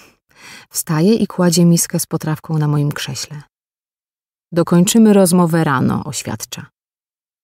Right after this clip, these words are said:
Prowadzi mnie po kilku schodkach na ukrytą w cieniu antresolę z łóżkiem, której wcześniej nie zauważyłam.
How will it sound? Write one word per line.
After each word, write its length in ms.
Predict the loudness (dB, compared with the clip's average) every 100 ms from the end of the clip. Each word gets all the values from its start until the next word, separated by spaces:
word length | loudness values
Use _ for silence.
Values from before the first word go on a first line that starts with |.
| _
Prowadzi 460 | -4 -2 0 0 0
mnie 160 | -2
po 140 | -4 -10
kilku 360 | -6 -8 -6
schodkach 560 | -12 -10 -12 -12 -16 -8
na 100 | -8
ukrytą 440 | -8 -8 -6 -6
w 120 | -6 -6
cieniu 280 | -2 -2 -2
antresolę 580 | -4 -4 -8 -4 -4 -4
z 60 |
łóżkiem, 460 | -6 -10 -10 -10 -10 -12 -20 -20 _
której 220 | -4 -4
wcześniej 400 | -4 -10 -2 2
nie 140 | 2
zauważyłam. 720 | 2 -2 -2 -4 -4 -8 -10